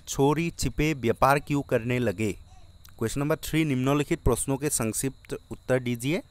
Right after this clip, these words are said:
वन मार्ग पर जाती सीता की दशा का अपने शब्दों में वर्णन कीजिए। तोड़ती पत्थर कविता का प्रतिपाद्य लिखिए।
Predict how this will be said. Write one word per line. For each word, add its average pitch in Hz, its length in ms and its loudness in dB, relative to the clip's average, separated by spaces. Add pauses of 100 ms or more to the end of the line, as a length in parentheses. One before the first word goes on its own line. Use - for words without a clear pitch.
(440)
वन 127 300 8
मार्ग 165 280 6 (120)
पर 180 180 8
जाती 131 420 4
सीता 139 400 2
की 151 200 -2
दशा 127 360 2
का 151 240 2
अपने 139 460 0
शब्दों 123 380 0
में 156 220 2 (340)
वर्णन 110 400 2
कीजिए। 120 460 -2 (600)
तोड़ती 160 360 6
पत्थर 160 400 0
कविता 131 420 2
का 156 140 0
प्रतिपाद्य 131 760 0
लिखिए। 135 460 -2